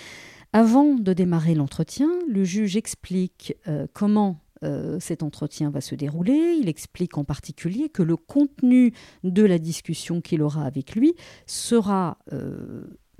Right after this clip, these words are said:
transcrite et que ses parents auront bien sûr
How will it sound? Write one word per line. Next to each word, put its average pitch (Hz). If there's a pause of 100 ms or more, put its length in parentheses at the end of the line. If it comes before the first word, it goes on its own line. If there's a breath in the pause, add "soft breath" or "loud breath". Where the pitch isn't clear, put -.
transcrite - (280)
et 277 (100)
que 240
ses 247
parents 180 (260)
auront 185
bien 160
sûr 202